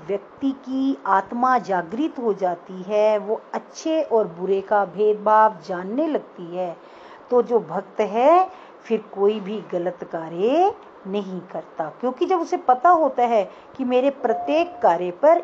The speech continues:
ईश्वर की नज़र है, तो फिर वह कोई भी गलत कार्य नहीं करता। इसका अर्थ क्या होता है कि उसका, उसे ज्ञान हो गया है, उसकी अंतरात्मा जाग गई है और अब वह कोई भी गलत कार्य नहीं करेगा।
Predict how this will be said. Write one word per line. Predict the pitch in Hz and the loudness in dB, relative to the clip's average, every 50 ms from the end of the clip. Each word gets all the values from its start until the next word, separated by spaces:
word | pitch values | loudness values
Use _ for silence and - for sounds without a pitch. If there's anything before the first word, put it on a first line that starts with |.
| - 226 | -4 -10
ईश्वर | 208 202 - - 233 214 208 | -10 -10 -8 -6 -4 -4 -4
की | 202 208 226 254 285 311 330 | -4 -6 -6 -4 0 0 0
नज़र | 285 254 208 185 175 - 180 175 160 | 0 0 -2 -4 -6 -4 -6 -8 -8
है, | 160 156 190 208 190 170 - - - - - - - - - - | -6 -4 -4 -4 -4 -4 -10 -16 -20 -20 -20 -20 -20 -20 -14 -8
तो | 220 214 | -8 -8
फिर | 208 - - 302 320 | -8 -6 -6 -4 -4
वह | 294 233 202 196 202 | -4 -4 -2 -2 -2
कोई | 196 196 - 202 202 202 220 214 | -2 -4 -4 -2 -2 0 -2 -2
भी | 180 190 202 180 - | -8 -10 -10 -10 -10
गलत | - 175 165 165 - - - | -12 -12 -12 -12 -14 -12 -10
कार्य | - 165 165 170 185 233 285 339 392 415 | -8 -8 -6 -4 -2 0 2 2 2 0
नहीं | 403 294 214 185 185 202 175 | 0 -4 -4 -4 -6 -8 -8
करता। | - - 165 156 - - - 170 160 156 - - - - - - - - - - - | -10 -10 -12 -12 -10 -8 -8 -8 -8 -8 -14 -20 -20 -20 -20 -20 -20 -20 -20 -14 -14
इसका | 233 - - - 269 | -14 -12 2 4 6
अर्थ | 247 247 247 - | 6 6 4 0
क्या | - 277 269 | 0 2 2
होता | 277 269 269 285 | 2 4 4 4
है | 294 302 339 392 440 480 466 - - - - - - | 6 6 6 6 6 4 2 -6 -20 -20 -20 -20 -10
कि | - 254 285 330 - - | -4 -2 -2 -2 -2 -6
उसका, | 214 202 - - - - 233 220 220 226 226 190 147 139 - - - - - - | -10 -10 -10 -14 -10 -4 -2 2 4 4 2 2 -2 -14 -18 -20 -20 -20 -16 -16
उसे | - - - 240 | -14 -6 -6 -6
ज्ञान | 202 143 143 180 185 202 240 285 | -6 -4 -4 -2 0 0 0 0
हो | 285 285 311 311 | 2 2 2 2
गया | 302 262 294 311 302 | 2 4 4 4 6
है, | 302 302 285 311 311 311 311 302 | 6 4 4 6 6 6 6 4
उसकी | - 220 - - 226 220 | 4 -2 -8 -4 -4 -4
अंतरात्मा | 190 180 180 196 214 202 196 190 190 190 190 185 180 | -4 -4 -2 0 2 2 2 0 -2 -4 -8 -8 -8
जाग | 156 147 180 180 208 247 254 | -8 -6 -2 -2 -2 -2 -2
गई | 247 294 302 311 311 | -4 -4 -2 -2 -2
है | 294 294 302 311 311 294 277 - - - - - - - | 2 4 6 6 4 4 0 -10 -20 -20 -20 -18 -10 -4
और | 196 | -2
अब | 190 190 180 165 | -2 -2 -2 -2
वह | 185 180 | -6 -6
कोई | 175 - - 180 175 175 | -6 -8 -8 -6 -6 -6
भी | 170 180 175 | -8 -10 -12
गलत | - 180 165 160 156 - - | -10 -10 -12 -12 -14 -12 -10
कार्य | 170 160 160 175 208 269 320 359 403 403 - - - - - - | -10 -8 -4 -2 0 4 4 4 2 0 -4 -14 -20 -20 -18 -12
नहीं | 196 180 175 175 165 170 | -10 -10 -10 -10 -12 -16
करेगा। | 175 - 147 139 127 156 151 - - | -14 -14 -14 -12 -12 -14 -16 -16 -16